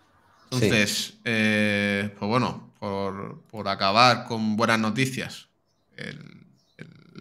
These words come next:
Speaker 1: en medio, en medio de, de
Speaker 2: La debacle.
Speaker 1: el día veintiséis, no sé si fue jueves o viernes, a mitad de mercado, salió la noticia de que el C E O de Saber, que son los que están haciendo el juego este de, de Warhammer, de Warhammer,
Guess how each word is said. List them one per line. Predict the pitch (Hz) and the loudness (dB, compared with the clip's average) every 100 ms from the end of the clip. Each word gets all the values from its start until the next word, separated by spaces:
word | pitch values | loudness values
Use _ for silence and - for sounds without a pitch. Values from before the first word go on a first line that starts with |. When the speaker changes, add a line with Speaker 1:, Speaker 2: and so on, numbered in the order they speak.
| - | -10
Speaker 1:
en | 104 98 | -6 0
medio, | 104 107 110 101 | 2 2 2 -2
en | 101 107 | -2 2
medio | 113 117 117 | 2 4 2
de, | 117 117 113 110 110 | 2 0 0 -2 -6
de | - 113 107 107 123 - - | -8 -8 -6 -6 -10 -16 -8
Speaker 2:
La | 107 | -2
debacle. | 107 110 113 110 131 | 4 4 4 2 0
Speaker 1:
el | 135 - _ _ _ _ _ _ _ _ | -4 -12 _ _ _ _ _ _ _ _
día | 110 123 | 2 4
veintiséis, | 131 127 123 131 131 170 - - - _ - | 6 4 2 4 4 4 0 -6 -12 _ -12
no | 117 | -8
sé | |
si | 110 | -2
fue | 110 | -2
jueves | 110 117 113 | 2 0 2
o | 113 | 2
viernes, | 110 117 135 131 - - | 2 2 0 0 -8 -6
a | 110 | -4
mitad | 104 104 110 | 0 6 6
de | |
mercado, | 117 113 120 117 131 202 - - - _ _ | 6 0 4 4 2 -2 -6 -20 -20 _ _
salió | - 110 110 | -2 4 4
la | |
noticia | 113 117 117 110 | 4 2 2 2
de | 107 | 4
que | |
el | 107 104 | 2 2
C | 117 | 4
E | |
O | 113 | 4
de | 101 | 4
Saber, | - 110 110 139 - | 2 2 2 0 -6
que | - | -12
son | 104 | -8
los | 101 | -8
que | 104 | -10
están | - 107 101 | -10 -8 -6
haciendo | 98 110 107 | -6 -6 -6
el | 101 | -6
juego | - 110 104 | -8 -8 -8
este | 107 107 98 | -8 -12 -10
de, | 104 58 - | -10 -12 -12
de | 113 | -10
Warhammer, | 110 107 120 117 139 | -8 -6 -4 -4 -4
de | - | -6
Warhammer, | 113 110 - 113 151 | -6 -2 2 4 4